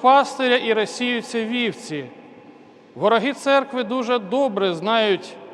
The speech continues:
цю тезу суспільного життя, а тому ополчилися в першу чергу на пастирів.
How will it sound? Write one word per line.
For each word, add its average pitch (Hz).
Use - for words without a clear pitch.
цю 202
тезу 165
суспільного 196
життя, 170
а 175
тому 220
ополчилися 240
в -
першу 220
чергу 208
на 208
пастирів. 170